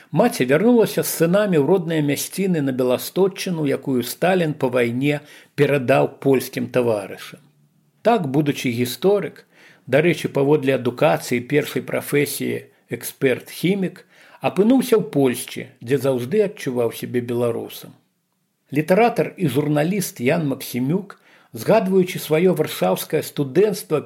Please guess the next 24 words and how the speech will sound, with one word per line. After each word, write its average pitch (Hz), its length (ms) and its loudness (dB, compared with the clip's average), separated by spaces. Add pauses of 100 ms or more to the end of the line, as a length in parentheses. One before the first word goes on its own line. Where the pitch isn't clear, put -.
піша, 190 320 -2
наколькі 160 480 0
важнай 175 480 0
была 156 320 2
асоба 160 320 -2
Туронка 170 640 0
для 139 120 0
беларускай 139 600 -2
моладзі. 120 640 -2 (280)
Ён 208 320 2
не 185 80 -2
хаваў 226 320 4
антыпатыі 143 800 -2
ні 180 80 2
да 202 160 2
камуністычных 165 880 -2
парадкаў, 139 560 -2 (320)
ні 196 160 -2
да 208 80 4
функцыянераў 175 880 2
афіцыйнага 151 720 -2
беларускага 135 800 -2
грамадска-культурнага 135 1200 -2
таварыства. 123 800 -2